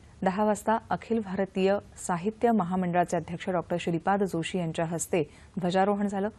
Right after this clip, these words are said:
रांची ढेरे ग्रंथग्रामचं संमेलनाध्यक्ष डॉक्टर श्रीपाल सबनीस आणि मनसे पक्षप्रमुख राज ठाकरे यांच्या उपस्थितीत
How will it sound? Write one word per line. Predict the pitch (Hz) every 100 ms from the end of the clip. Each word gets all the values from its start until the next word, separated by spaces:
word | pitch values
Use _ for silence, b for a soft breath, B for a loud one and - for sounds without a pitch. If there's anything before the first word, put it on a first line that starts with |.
| B B B B - - - - - - - - - - - - - - - - - - - - - - - - - -
रांची | 214 233 247 - 226 226 165
ढेरे | 180 190 202 - - -
ग्रंथग्रामचं | 180 190 190 220 202 180 175 196
संमेलनाध्यक्ष | 196 185 170 175 180 175 180 175 190
डॉक्टर | 175 - 175
श्रीपाल | 180 175 185 214
सबनीस | - 196 190 196
आणि | 185 175
मनसे | 165 180 185
पक्षप्रमुख | 185 185 190 175 170 175
राज | 165 156 -
ठाकरे | 156 202
यांच्या | 190 156 160
उपस्थितीत | 151 196 - -